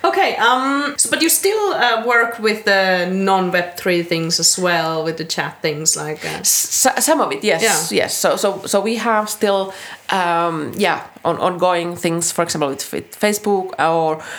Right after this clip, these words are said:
Speaker 2: or we have, um, uh, ongoing things with Zoom. Um, yeah, I'm,
Speaker 1: Yeah.
Speaker 2: I'm quite, um, yeah, quite enjoying the, the Zoom's, uh, approach for games as well.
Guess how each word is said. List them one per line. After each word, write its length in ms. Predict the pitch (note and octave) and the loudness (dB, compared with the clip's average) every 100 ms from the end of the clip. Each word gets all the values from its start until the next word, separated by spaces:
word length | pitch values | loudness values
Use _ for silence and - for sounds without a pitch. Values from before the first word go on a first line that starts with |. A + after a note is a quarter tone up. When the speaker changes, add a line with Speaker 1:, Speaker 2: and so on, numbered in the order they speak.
| - | -4
Speaker 2:
or 160 | - E3 | 0 0
we 120 | F3 | 0
have, 420 | F3 E3+ E3 E3 - - - | 0 2 0 -2 -14 -14 -4
um, 800 | E3+ D#3+ D#3 D3+ C3 - - - - - | 0 2 0 -2 -6 -8 -10 -10 -12 -12
uh, 220 | - - G#2+ - - - - - | -12 -12 -14 -14 -18 -20 -8 -4
ongoing 300 | F3 F3 E3 | 0 0 0
things 280 | E3+ D#3+ - | -2 -2 -2
with 200 | D#3 - | -4 -2
Zoom. 360 | E3+ F3 F#3+ E3 - | 0 0 -2 -6 -2
Um, 420 | E3 D#3 - - - | 0 0 -2 -8 -4
yeah, 260 | - D2 - | -2 -2 -2
I'm, 240 | D#3+ F3 F3 | -2 -2 -2
Speaker 1:
Yeah. 260 | G3+ G#3 - | -2 -4 -4
Speaker 2:
I'm 240 | G3 F#3 | -4 -4
quite, 460 | F#3 G3 G3+ G3 - - - - - - - - _ _ - | 0 2 2 -2 -10 -10 -14 -14 -14 -16 -18 -20 _ _ -8
um, 480 | - F3 E3 D#3+ E3+ E3+ | -2 0 0 0 -4 -4
yeah, 260 | G#3+ E3 C#3+ | 0 0 2
quite 160 | G#3+ A3 | 0 2
enjoying 460 | G3+ F#3 E3+ D#3 | 0 0 0 0
the, 180 | D#3 D3+ | 0 0
the 160 | D#3+ E3 | -2 -2
Zoom's, 520 | F3 D#3+ E3 - - - - | 0 0 0 0 -2 -2 -2
uh, 180 | D#3+ - | 0 0
approach 380 | E3 D3+ D#3 | 0 0 0
for 100 | - | -4
games 340 | D3 A#2+ E3+ E3+ | -2 -2 -2 -4
as 140 | - | -4
well. 320 | - G2 F#3+ | -2 -2 -4